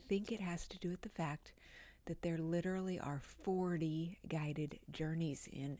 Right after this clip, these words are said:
this book. I told you that before. Four zero. I mean, that's a lot. And these are deep, contemplative areas that we're taking a look at. And so, you know, if you have questions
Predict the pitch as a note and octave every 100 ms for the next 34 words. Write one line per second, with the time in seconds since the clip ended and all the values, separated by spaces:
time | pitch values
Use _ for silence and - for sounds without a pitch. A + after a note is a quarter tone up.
0 | - C#3+ - D#3+ - - - E3+ D#3+ D3
1 | C#3+ C#3 - - D#3 - - - - -
2 | - - - - - - E3+ E3 D#3+ E3+
3 | - D3+ D#3+ D#3+ C#3 - - D3 D3 F3
4 | F#3 D3 C#3 B2+ - C#3 D#3+ G3+ A3 D#3+
5 | C3 F3 E3 - - - - - - -
6 | - - - E3+ E3 E3+ D#3 - D#3+ D3+
7 | D3 C#3 - - - D#3 D#3 D#3 C#3+ C3+
8 | - C#3 C#3+ - C#3+ C#3 C3+ C#3 - -
9 | - - C#3+ - D#3 C#3 - - - -
10 | - - - - - - C#3+ C#3+ C3+ F3+
11 | G#3 G3 - F3 - - D3+ D3+ D#3